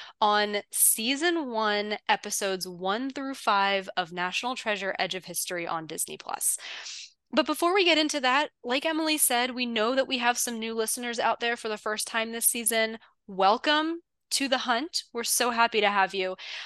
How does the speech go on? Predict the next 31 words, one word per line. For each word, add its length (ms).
um, 300
and 160
thought 180
we 80
would 160
very 380
quickly 580
reintroduce 600
ourselves 520
for 240
any 200
newcomers. 580
So, 400
um, 460
hi, 220
everyone. 440
<laughs> 200
My 280
name 240
is 280
Aubrey 320
Paris. 560
I 120
am 180
one 120
of 120
your 160
two 440
National 460
Treasure 360
Hunt 280